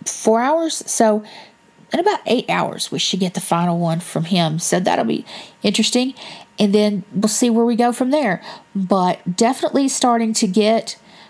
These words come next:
like I said, with the concept video and the Instagram stories, getting, uh, a good idea of where they're trying to go with the album. And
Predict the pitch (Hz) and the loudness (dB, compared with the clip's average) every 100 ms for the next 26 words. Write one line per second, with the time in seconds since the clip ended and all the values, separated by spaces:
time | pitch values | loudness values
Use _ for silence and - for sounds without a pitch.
0 | _ - 196 214 190 185 175 226 233 233 | _ -2 0 2 2 0 0 0 2 0
1 | - 226 233 233 226 226 190 180 - 220 | 2 2 4 4 2 0 -2 -2 0 0
2 | - 220 220 214 214 214 214 - - - | 2 0 0 2 2 2 0 -4 -18 -18
3 | - - 226 220 214 - 202 202 202 214 | -10 2 2 4 2 2 2 2 0 0
4 | 202 269 277 262 226 233 233 208 208 208 | 0 2 4 2 2 2 2 2 2 2
5 | 208 196 196 196 196 185 180 - - 175 | 0 0 0 2 2 2 0 -2 0 2
6 | 175 - - - - - - _ 170 165 | 0 -4 -10 -20 -20 -20 -20 _ -2 0
7 | 160 | 0